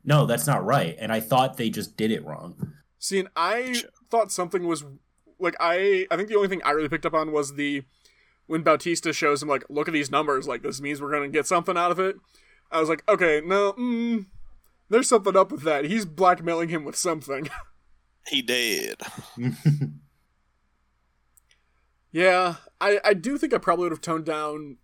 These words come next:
Speaker 2: Blanc's character, 'cause Blanc spent a little too much time for me being like, "Why, why am I here?"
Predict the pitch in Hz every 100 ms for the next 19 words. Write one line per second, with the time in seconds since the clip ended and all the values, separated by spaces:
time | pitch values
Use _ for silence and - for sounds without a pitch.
0 | _ 143 151 135 135 - 147 127 - 135
1 | 147 - 156 143 175 208 - - 208 180
2 | 156 170 190 196 180 - 165 147 143 147
3 | 143 143 151 151 143 135 - - _ _
4 | - 143 180 180 185 226 240 277 214 285
5 | 320 156 165